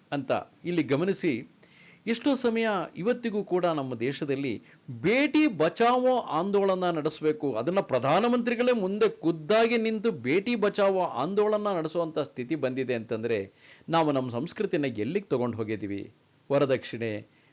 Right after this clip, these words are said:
ವ-, ಆ ವರದಕ್ಷಿಣೆ, ಬೇರೆ ಬೇರೆ ಸಮಸ್ಯೆಗಳು, ಆ ಸಮಸ್ಯೆಗಳ ಕಾರಣದಿಂದಾಗಿ ಹೆಣ್ಣು ಮಕ್ಕಳೇ ಬೇಡ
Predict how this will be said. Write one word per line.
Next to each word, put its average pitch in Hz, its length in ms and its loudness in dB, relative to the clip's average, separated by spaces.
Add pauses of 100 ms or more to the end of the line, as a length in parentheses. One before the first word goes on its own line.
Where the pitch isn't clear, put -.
(140)
ವ-, 139 320 4 (100)
ಆ 131 120 0 (240)
ವರದಕ್ಷಿಣೆ, 147 640 0
ಬೇರೆ 127 320 0
ಬೇರೆ 220 260 4
ಸಮಸ್ಯೆಗಳು, 190 640 -2 (520)
ಆ 165 180 2
ಸಮಸ್ಯೆಗಳ 220 520 2
ಕಾರಣದಿಂದಾಗಿ 196 800 0
ಹೆಣ್ಣು 165 320 0
ಮಕ್ಕಳೇ 262 300 2
ಬೇಡ 185 340 4